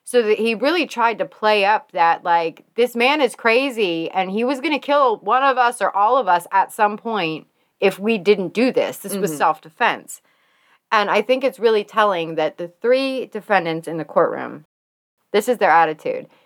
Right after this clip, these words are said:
Speaker 1: They said that Ada was mostly just sitting calmly and watching the clock.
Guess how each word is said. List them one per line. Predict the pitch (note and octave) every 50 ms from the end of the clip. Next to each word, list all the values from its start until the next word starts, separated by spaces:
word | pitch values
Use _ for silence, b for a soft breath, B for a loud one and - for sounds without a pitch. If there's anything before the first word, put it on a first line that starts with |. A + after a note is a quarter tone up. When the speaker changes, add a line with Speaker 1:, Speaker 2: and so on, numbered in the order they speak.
| _ _ _ -
Speaker 1:
They | F#3+ F#3+ G#3
said | G#3 - G#3 G3 -
that | C#4+ - -
Ada | F3+ F#3+ F#3+ F#3+ F#3 E3 D#3+ F3 F#3+ G#3 G3 -
was | F#3 F#3 E3
mostly | F#3 F3+ F3 F#3 F3+ - F#3
just | D#3 E3+ E3+ E3 E3+ - -
sitting | - E3 E3+ E3+ E3+
calmly | E3+ F3+ D#3+ D#3 E3 E3 F3 F3 E3+ E3+
and | C#3+ D3 D#3+ D#3+ D#3+
watching | D#3 D#3 D#3 - F3 D#3+ D3+
the | D3
clock. | D3 - - A3+ G3+ D3 C3 B2 - - -